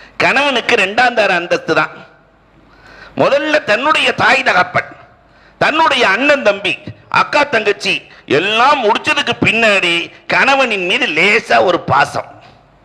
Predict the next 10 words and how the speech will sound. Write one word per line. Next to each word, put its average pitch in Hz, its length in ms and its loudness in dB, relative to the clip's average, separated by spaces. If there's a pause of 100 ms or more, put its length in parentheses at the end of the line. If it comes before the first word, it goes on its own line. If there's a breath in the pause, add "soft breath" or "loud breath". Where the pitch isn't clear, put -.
(640 loud breath)
அதுக்கு 302 320 0
பின்னாடி 247 640 0
அவங்க 202 300 0
அண்ணன் 214 200 0
தம்பி, 202 160 -4
ம்ஹும். 185 540 -2 (640 loud breath)
அவங்க 240 240 2
அக்கா 240 220 2
தங்கச்சி 214 360 -2
வானா 165 360 2